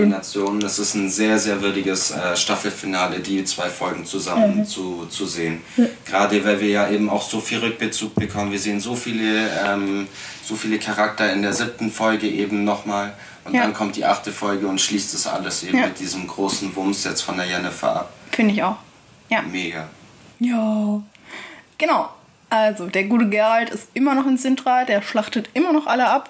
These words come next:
Speaker 2: und
Speaker 1: <laughs>
Speaker 2: versucht,
Speaker 1: Ja.
Speaker 2: die Ciri zu finden.
Speaker 1: Richtig.
Speaker 2: Ähm, sieht dann, ich weiß jetzt nicht,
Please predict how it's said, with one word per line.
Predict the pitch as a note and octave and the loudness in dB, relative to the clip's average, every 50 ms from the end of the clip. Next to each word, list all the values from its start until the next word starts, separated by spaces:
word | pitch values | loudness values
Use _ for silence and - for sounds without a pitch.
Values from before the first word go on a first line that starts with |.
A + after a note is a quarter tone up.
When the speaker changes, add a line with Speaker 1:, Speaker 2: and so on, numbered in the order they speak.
| - - | 0 2
Speaker 2:
und | A3+ A#3 A#3 | 2 2 4
Speaker 1:
<laughs> | |
Speaker 2:
versucht, | - B3+ A#3 A3 B3 C#4 C#4+ | 4 2 2 4 4 2 2
Speaker 1:
Ja. | - - | 0 2
Speaker 2:
die | - B3+ | 0 2
Ciri | A#3 G#3+ A#3+ B3+ C#4 C4 C#4+ D4 | 4 4 4 4 6 6 4 2
zu | D4 - D#4 C#4+ | 4 2 0 2
finden. | - C#4 C4+ C#4 - - C4+ C#4 D4 D4 - - - - | 2 4 2 4 4 4 2 2 2 0 -6 -10 -8 -8
Speaker 1:
Richtig. | - - - G#3 A3 C4 | -10 -8 -10 -4 0 2
Speaker 2:
Ähm, | A#3+ A#3 A3+ A3+ A3+ A3+ A3+ A3+ A3+ A3+ A3+ - - | 4 4 6 6 6 6 6 6 4 2 2 0 0
sieht | - - A#3+ B3 B3 C#4+ | 0 2 2 2 2 2
dann, | B3+ B3 B3+ B3 A#3+ - - - - _ _ _ _ - _ _ _ _ _ _ _ _ - | 2 4 4 2 2 -2 -8 -20 -20 _ _ _ _ -20 _ _ _ _ _ _ _ _ -2
ich | - - - | -2 0 2
weiß | A#3+ D4 D#4+ D#4 - - | 2 2 2 2 2 0
jetzt | A#3+ - - | 0 0 2
nicht, | B3+ C#4+ D#4+ E4 E4 - - | 2 2 2 2 -2 -6 -12